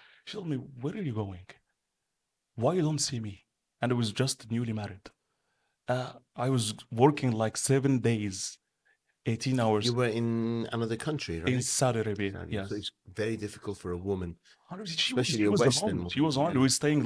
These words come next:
Speaker 1: like, in, in, in a, in a very good compound, but at the end of the day, I'm not
Speaker 2: Yes.
Speaker 1: there.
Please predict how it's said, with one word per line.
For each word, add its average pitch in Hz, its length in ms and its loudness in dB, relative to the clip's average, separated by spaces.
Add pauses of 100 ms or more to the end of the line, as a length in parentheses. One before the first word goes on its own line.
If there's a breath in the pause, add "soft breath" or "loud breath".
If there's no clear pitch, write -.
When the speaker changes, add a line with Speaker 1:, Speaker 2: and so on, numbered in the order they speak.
(100)
Speaker 1:
like, 107 200 -6 (320 loud breath)
in, 117 220 0
in, 113 200 -2
in 110 200 -4
a, 107 160 -6 (580 loud breath)
in 120 120 2
a - 20 2
very 131 200 4
good 123 140 0
compound, 127 300 -2
but 120 140 -4
at 120 140 -6
the 120 100 -2
end 127 100 -4
of 113 140 -2
the 113 80 -2
day, 127 100 -4
I'm 123 140 -10
not 107 180 -6
Speaker 2:
Yes. - 40 -6
Speaker 1:
there. 92 140 -12